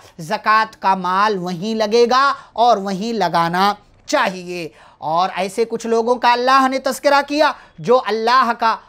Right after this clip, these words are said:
रसूल का मजाक उड़ाते हैं,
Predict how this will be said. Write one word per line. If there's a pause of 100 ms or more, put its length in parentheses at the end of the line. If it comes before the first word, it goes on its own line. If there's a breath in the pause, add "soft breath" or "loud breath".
(140)
रसूल
का (240)
मजाक
उड़ाते
हैं,